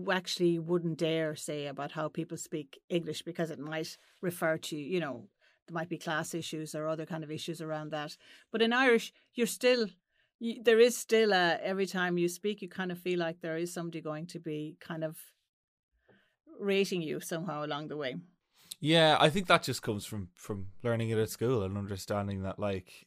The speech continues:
Speaker 2: uh, when you spoke Irish at school, you had to be absolutely correct or you lost marks in your exams, you know? So I think there is a lot of hangover from that. Uh,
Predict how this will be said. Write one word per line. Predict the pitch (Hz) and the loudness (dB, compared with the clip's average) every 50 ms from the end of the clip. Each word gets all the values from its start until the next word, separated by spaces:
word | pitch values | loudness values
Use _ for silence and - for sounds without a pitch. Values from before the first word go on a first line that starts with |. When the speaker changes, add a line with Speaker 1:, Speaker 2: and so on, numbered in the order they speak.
| _ | _
Speaker 2:
uh, | - 113 107 101 98 95 95 92 92 92 92 92 - - _ _ _ _ _ _ _ _ _ _ | -6 -4 -2 0 0 0 0 0 0 -2 -2 -4 -8 -12 _ _ _ _ _ _ _ _ _ _
when | 120 113 110 | 0 0 2
you | 104 104 95 87 | 0 -2 -2 -4
spoke | - - - 113 120 127 - | -6 0 4 4 4 6 6
Irish | 120 104 101 101 101 95 95 104 | 4 4 4 4 2 0 -4 -6
at | 95 | -10
school, | - - 104 98 92 90 | -6 -4 -2 -2 -2 -2
you | 90 95 98 | -2 -4 -4
had | 90 104 95 87 - | -2 0 -2 -2 -2
to | - | -4
be | 101 101 | -4 -2
absolutely | 95 92 90 - - 104 98 - - 92 | -2 -2 -4 -4 -6 -8 -6 -6 -8 -8
correct | - 104 101 101 92 - - - | -4 -2 -2 -2 -2 -4 -8 -12
or | - | -10
you | 101 95 98 | -8 -8 -6
lost | 98 98 95 98 95 - - | -4 -4 -4 -4 -6 -6 -8
marks | 101 98 95 92 - - | -6 -6 -6 -8 -10 -10
in | 98 | -8
your | 98 98 95 | -6 -6 -6
exams, | 95 90 95 92 95 98 90 85 - - - - | -6 -6 -6 -6 -4 -6 -6 -8 -12 -16 -20 -14
you | - 104 104 | -10 -6 -4
know? | 101 101 98 | -4 -4 -4
So | 95 - 107 | -4 -4 -4
I | 98 95 | -4 -4
think | 107 113 104 | -4 -4 -2
there | 117 110 | 0 2
is | 113 117 107 | 2 2 2
a | 113 | 2
lot | 110 107 104 | 2 2 0
of | 104 - | 0 -2
hangover | - 107 104 104 104 104 107 104 110 110 | -4 -4 -2 -2 -2 -2 -2 -2 -2 -4
from | - - 113 | -4 -4 -4
that. | 113 117 120 120 - - - _ _ - - - - - - - - | 0 0 0 0 -2 -8 -16 _ _ -20 -20 -20 -20 -20 -20 -8 -4
Uh, | 104 104 98 98 95 95 95 95 95 92 | 0 0 2 2 2 0 0 0 0 -2